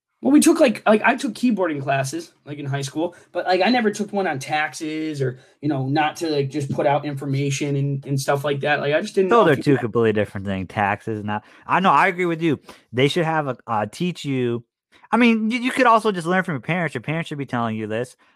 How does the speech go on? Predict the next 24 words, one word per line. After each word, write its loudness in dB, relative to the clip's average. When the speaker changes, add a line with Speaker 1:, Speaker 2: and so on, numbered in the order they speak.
Speaker 2:
but 2
it -20
would 2
be -2
cool 0
to -2
have, -4
you -4
know 2
what 4
I -4
mean? -4
That's, -2
uh, 2
another 0
different -6
topic. 0
But 0
yes, 0
the 4
young 4
kids 0
should -6
know 0